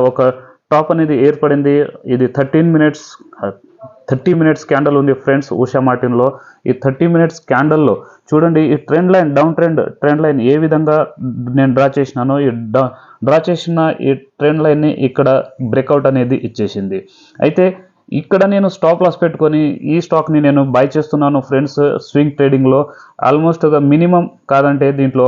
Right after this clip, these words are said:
నాకు త్రీ to ఫైవ్ పర్సెంట్ వరకు రిటర్న్ వచ్చేలా కనిపిస్తుంది. అయితే స్టాప్ లాస్ అనేది చిన్నగా ఉంది ఫ్రెండ్స్, టార్గెట్ ఎక్కువగా ఉంది. ఇది థర్టీన్ మినిట్స్ క్యాండిల్‌లో ఉంది. మీరు అవర్లీ క్యాండిల్‌లో చేసుకోవచ్చు, ఫోర్ అవర్స్, టూ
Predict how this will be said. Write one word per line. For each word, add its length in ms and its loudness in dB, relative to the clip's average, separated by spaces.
నాకు 320 0
త్రీ 160 2
to 160 0
ఫైవ్ 240 0
పర్సెంట్ 320 -4
వరకు 320 2
రిటర్న్ 420 -2
వచ్చేలా 420 0
కనిపిస్తుంది. 640 -4
అయితే 300 0
స్టాప్ 320 -2
లాస్ 160 0
అనేది 280 0
చిన్నగా 380 0
ఉంది 200 0
ఫ్రెండ్స్, 380 -2
టార్గెట్ 340 0
ఎక్కువగా 380 0
ఉంది. 280 0
ఇది 120 2
థర్టీన్ 360 -2
మినిట్స్ 240 0
క్యాండిల్‌లో 380 2
ఉంది. 220 2
మీరు 240 2
అవర్లీ 280 2
క్యాండిల్‌లో 400 2
చేసుకోవచ్చు, 720 0
ఫోర్ 180 2
అవర్స్, 280 2
టూ 120 0